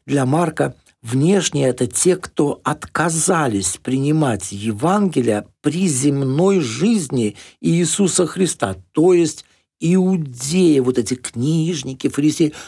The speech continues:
да и масса народа, которая следовала за книжниками и фарисеями.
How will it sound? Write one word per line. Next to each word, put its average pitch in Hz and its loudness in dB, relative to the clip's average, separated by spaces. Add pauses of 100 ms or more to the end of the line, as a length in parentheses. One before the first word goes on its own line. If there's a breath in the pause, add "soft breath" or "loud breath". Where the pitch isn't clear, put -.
(120)
да 127 0
и 151 6
масса 120 -2
народа, 196 -2
которая 110 -4
следовала 95 -4
за 113 -4
книжниками 98 -8
и 101 -10
фарисеями. 92 -10